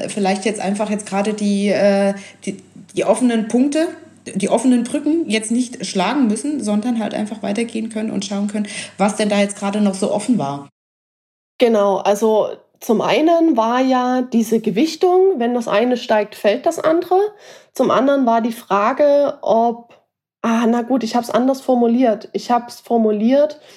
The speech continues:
Speaker 2: ob Intelligenz gleich mit Rationalität steigt. Aber wir haben ja gerade rausgefunden,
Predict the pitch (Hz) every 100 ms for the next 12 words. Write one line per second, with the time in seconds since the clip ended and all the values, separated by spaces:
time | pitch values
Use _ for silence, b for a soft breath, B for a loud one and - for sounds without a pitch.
0 | B B B 226 208 240 254 226 220 214
1 | 262 - 220 233 254 240 - 226 247 226
2 | 220 214 233 254 - 202 185 - 196 240
3 | 240 220 240 233 - 196 208 185 180 -
4 | 233 254 247 277 285